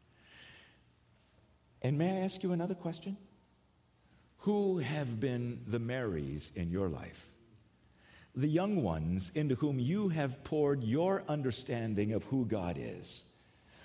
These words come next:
your understanding of God's Word. Are you able to list several Elizabeths in your notes?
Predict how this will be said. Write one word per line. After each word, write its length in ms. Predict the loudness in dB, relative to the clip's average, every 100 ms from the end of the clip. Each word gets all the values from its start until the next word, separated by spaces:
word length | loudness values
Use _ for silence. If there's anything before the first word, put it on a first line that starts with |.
| -6
your 400 | 4 8 8 6
understanding 800 | 4 4 2 2 2 4 4 4
of 140 | 2 2
God's 300 | 0 0 0
Word. 360 | -2 -2 -8 -12 -18 -20 -20 -20 _ -20 -20 -20 -20 -20 -20 _ _ _ _ -20 -20 -4 2
Are 80 |
you 160 | 6 6
able 240 | 4 2
to 160 | 2 2
list 480 | 4 4 0 -4 -10 -18 -20 -20 -20 -20 -20 -6
several 540 | -2 0 2 2 2
Elizabeths 920 | 2 4 4 4 -2 -2 -6 -6 -8 -6 0
in 120 | 2
your 180 | 4 4
notes? 460 | 2 0 -4 -12